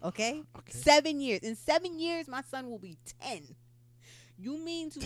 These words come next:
Speaker 1: tell me in seven years I'll be thirty? You guys,
Speaker 2: Whoa.
Speaker 1: so you mean to tell me doing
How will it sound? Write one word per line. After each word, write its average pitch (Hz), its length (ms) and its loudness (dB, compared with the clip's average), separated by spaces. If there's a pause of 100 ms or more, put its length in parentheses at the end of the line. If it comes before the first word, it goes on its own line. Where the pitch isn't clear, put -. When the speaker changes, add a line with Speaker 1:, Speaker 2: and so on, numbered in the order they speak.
Speaker 1:
tell 285 260 -2
me 269 300 -6 (240)
in 240 100 0
seven 370 460 2
years 359 300 -2 (140)
I'll 262 240 0
be 254 180 -14 (100)
thirty? 285 360 -6 (1160)
You - 100 -12
guys, - 200 -6 (220)
Speaker 2:
Whoa. - 160 -8 (200)
Speaker 1:
so 330 200 -6
you 370 200 -2
mean 392 220 -2
to - 40 -20
tell 320 220 0
me 220 400 -4 (1400)
doing 302 260 -2